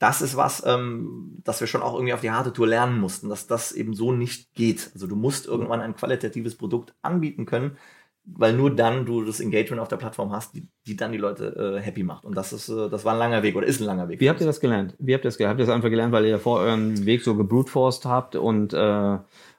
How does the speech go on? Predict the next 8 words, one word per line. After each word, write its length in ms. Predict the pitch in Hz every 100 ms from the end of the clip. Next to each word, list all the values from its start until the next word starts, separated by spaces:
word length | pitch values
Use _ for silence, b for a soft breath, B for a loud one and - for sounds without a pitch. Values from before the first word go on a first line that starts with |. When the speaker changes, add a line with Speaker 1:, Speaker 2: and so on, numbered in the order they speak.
| _
Speaker 2:
und 320 | 110 104 92
mehr 460 | 65 65 - 101 101
oder 80 | 98
weniger 160 | 101
zwar 240 | 98 95 90
effizient, 480 | 92 90 98 113
aber 400 | - 101 98 92 78 64 -
mehr, 380 | 104 104 101